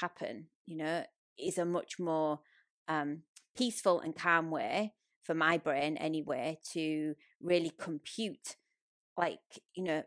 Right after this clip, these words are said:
making things in my, making the stuff that's in my head, the dreams that I have, making that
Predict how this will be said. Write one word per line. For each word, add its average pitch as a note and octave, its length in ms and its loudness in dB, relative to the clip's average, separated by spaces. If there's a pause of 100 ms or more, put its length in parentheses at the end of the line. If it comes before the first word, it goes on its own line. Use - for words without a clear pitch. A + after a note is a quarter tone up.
(100)
making E3+ 460 0
things D#3+ 500 -2
in D#3 480 0 (180)
my, D3 600 -2
making F3 560 0
the E3 80 -2
stuff F#3 280 -2
that's - 180 -8
in E3 140 0
my D3+ 120 0
head, F3 460 0 (360)
the D#3+ 100 -6
dreams E3+ 640 0 (360)
that - 120 -6
I - 40 0
have, E3+ 580 2 (720)
making G3 680 2
that E3 340 4